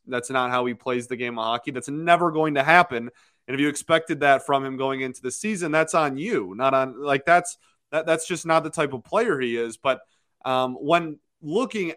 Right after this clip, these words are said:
at the season he had, the, the goal total jumps out at you. And while even I'm saying this and I'm like, "Hey, you know, not gonna get you a, a boatload of points regardless," like, nine goals is still objectively less than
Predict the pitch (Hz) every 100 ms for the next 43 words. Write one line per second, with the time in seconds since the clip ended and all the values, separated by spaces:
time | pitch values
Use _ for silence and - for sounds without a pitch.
0 | 160 175 202 170 151 170 160 156 143 139
1 | 127 175 208 151 127 123 - _ _ _
2 | _ _ _ _ _ _ _ _ 147 165
3 | 165 156 190 214 208 - _ - 185 185
4 | 165 135 170 160 - 147 147 139 117 117
5 | 139 135 135 139 135 156 151 156 139 135
6 | _ _ _ 143 143 - 165 165 139 127
7 | 131 - 131 117 120 113 113 156 131 131
8 | 113 113 117 110 107 _ _ _ 131 143
9 | 151 139 151 147 147 139 127 - _ _
10 | 131 131 151 156 147 143 - 151 143 135
11 | 151 156 131 127 - 139 156 170 170 156
12 | 156 147 139 123 - - 160 131 127 127
13 | 127 143 147 139 123 127 123 131 135 -
14 | 123